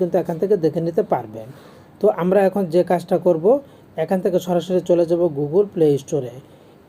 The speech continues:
এই যে Google Play Store, আমি এখানে একটি প্রেস করে দিলাম। প্রেস করে দেওয়ার পর সার্চ বারে চলে যাবেন। সার্চ বারে চলে যাওয়ার পর আপনাদেরকে লিখতে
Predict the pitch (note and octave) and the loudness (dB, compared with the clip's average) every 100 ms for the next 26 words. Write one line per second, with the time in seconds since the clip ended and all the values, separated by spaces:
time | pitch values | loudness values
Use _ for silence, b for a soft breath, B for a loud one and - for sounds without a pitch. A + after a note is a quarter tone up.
0 | F#3+ F3 F#3+ D#3+ E3 F#3+ F3+ F3 E3+ F3 | 0 4 2 2 2 2 2 2 2 2
1 | - F3+ E3 E3 F3 E3+ E3 F#3+ E3+ D3+ | 0 0 0 -2 -2 -4 -4 -2 0 0
2 | - D#3+ D3+ E3+ A#3 B3+ B B B - | 0 0 0 -2 -2 -4 B B B 0
3 | F#3 F3+ G#3+ G3+ E3+ E3+ E3 - F#3+ F3+ | 0 2 2 2 2 2 2 2 2 2
4 | E3+ D#3 D3 E3 E3 F3 F3 E3+ F#3+ A#3 | 0 -2 0 0 0 0 0 0 -2 -2
5 | - D#3 D3+ F3 E3 F3+ E3+ E3 E3+ D#3 | -4 -6 -4 -2 -2 0 0 0 0 0
6 | G3 C4+ - B B B - D3+ F3+ F3+ | 0 0 -2 B B B -14 -4 0 2
7 | F3+ F#3 E3+ E3+ | 2 0 0 0